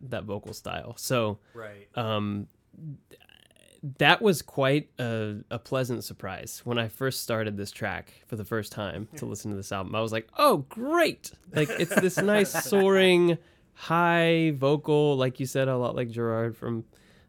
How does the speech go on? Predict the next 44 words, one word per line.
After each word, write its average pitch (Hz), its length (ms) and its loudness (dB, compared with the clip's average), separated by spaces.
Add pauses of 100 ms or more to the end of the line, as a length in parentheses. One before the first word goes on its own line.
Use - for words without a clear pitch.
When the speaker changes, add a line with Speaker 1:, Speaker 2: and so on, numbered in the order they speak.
(120)
Speaker 1:
My 110 180 -6
Chemical 117 300 -6
Romance. 110 380 -2
And 110 220 -4
I 113 100 -4
was 110 140 -4
like, - 180 -4 (120)
"Oh, 190 280 0 (120)
this 240 200 -4
is 269 120 -4
good. 196 400 0 (160)
I, 127 240 -4
I 135 120 0
can, 202 380 0
I 143 140 -2
can 190 160 -2
get 190 160 0
down 202 180 2
with 175 100 0
Speaker 2:
<laughs> 131 60 -14
You 104 80 -2
Speaker 1:
this." 123 80 -4
Speaker 2:
can 131 80 -16
get 139 140 -14
behind 127 240 -12
Speaker 1:
So 156 80 4
that 262 80 8
Speaker 2:
this. 320 60 6
Speaker 1:
was 339 120 4
a 208 80 8
nice 143 300 6
surprise. - 680 -2
<laughs> - 40 -20 (500)
Um, 131 320 -2 (520)
Speaker 2:
That 202 180 0
Speaker 1:
I, - 40 4
Speaker 2:
is, - 140 6
Speaker 1:
I 143 40 4
wanted 185 200 6
Speaker 2:
yeah. - 40 2
Speaker 1:
to 160 60 6
set - 260 2
that, 139 260 4 (560)
uh, 117 360 2